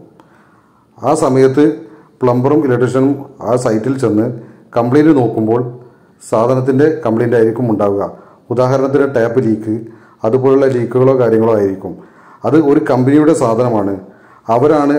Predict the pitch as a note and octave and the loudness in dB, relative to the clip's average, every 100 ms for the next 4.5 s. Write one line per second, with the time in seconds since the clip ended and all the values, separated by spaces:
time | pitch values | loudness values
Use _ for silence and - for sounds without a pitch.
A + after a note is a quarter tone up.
0 | A#2+ A#2+ C3 B2 G#2+ B2 C3 A#2+ G#2 G2 | -2 -2 0 0 0 0 0 0 -2 -4
1 | F#2 F2 F2 - _ _ _ A2 C3 D3 | -6 -8 -12 -18 _ _ _ -2 0 2
2 | D3 C3 A2+ B2+ - - - _ - A#2+ | 2 0 0 -2 -6 -14 -20 _ -4 0
3 | D3 - A#2 B2 E3 - A2 B2 - C3 | 0 0 0 2 0 -2 -2 -2 -2 -2
4 | C#3 C3+ A2+ G#2+ A#2+ | 0 0 0 0 -2